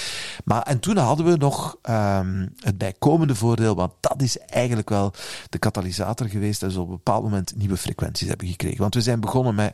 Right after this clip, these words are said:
rotslechte frequenties ook. En in de tijd dat, ja, we alleen F M hadden, waren slechte frequ-, waren slechte frequenties natuurlijk, ja, d-, d-, dan kon je gewoon niet groeien. Als jij altijd maar kraak hebt,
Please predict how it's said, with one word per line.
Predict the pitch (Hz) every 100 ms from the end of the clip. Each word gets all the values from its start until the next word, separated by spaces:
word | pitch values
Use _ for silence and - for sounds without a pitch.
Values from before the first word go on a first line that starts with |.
| -
rotslechte | 107 113 110 - 92 - -
frequenties | - - 90 85 87
ook. | 90
En | 101
in | 98
de | 90
tijd | 113 127
dat, | - 104 - - - - - - -
ja, | 107
we | 98 92
alleen | 98 110 113 - 110
F |
M | 113 123
hadden, | 113 123 160 175 - - - -
waren | 82 - 101 101
slechte | - 98 - 92
frequ-, | - 87 - -
waren | - 87
slechte | - - -
frequenties | 90 - 113 120
natuurlijk, | 101 - 110 90 98 -
ja, | - 95 98 - _ - - -
d-, | - -
d-, | 107 92
dan | 101 -
kon | 165 185
je | 123
gewoon | 113 104 101
niet | 104 104
groeien. | - 117 107 87 78 82 - - - -
Als | - -
jij | 107 92 90
altijd | 113 127
maar | - - - - - - - - - -
kraak | - 123 143
hebt, | 120 - - -